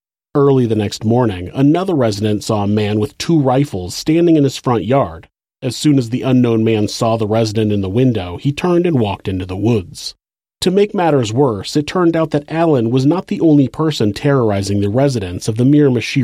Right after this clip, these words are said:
River Valley. On November fifteenth,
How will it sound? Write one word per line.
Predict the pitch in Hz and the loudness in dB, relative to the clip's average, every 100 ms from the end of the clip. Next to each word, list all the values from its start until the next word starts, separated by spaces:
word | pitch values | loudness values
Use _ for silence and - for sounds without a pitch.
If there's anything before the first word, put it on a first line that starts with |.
| 113 | 0
River | 98 85 | -2 -4
Valley. | 107 127 110 90 - _ _ _ _ - | -2 0 0 -4 -14 _ _ _ _ 0
On | 175 | 2
November | 170 196 180 | 2 2 0
fifteenth, | 147 120 - - 127 87 - | 0 -2 -2 2 0 0 -12